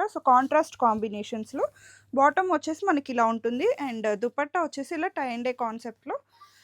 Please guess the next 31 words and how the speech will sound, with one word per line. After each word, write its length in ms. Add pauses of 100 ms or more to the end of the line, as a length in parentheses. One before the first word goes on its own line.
(140)
షిబోరి 420
ప్రింట్ 300
లాగా 220
వచ్చేస్తుంది 520
అనమాట. 320 (180)
So, 160 (560)
top 320
and 160 (200)
bottom 440
చాలా 340
డిఫరెంట్‌గా 580
వచ్చేసాయి 400
అనమాట. 280 (180)
And 180
cla-, 320
కలర్ 280
కాంబినేషన్ 600
కూడా 200
చాలా 320
బాగుంది. 400 (380)
ఇవన్నీ 380
కూడా 240
క్లియరెన్స్ 520
ప్ల-, 300
ప్రైస్‌లో 460
just 300
సిక్స్ 320
ఫిఫ్టీ 320
రూపీస్‌లో 440
అవైలబుల్‌గా 600
ఉన్నాయండి. 520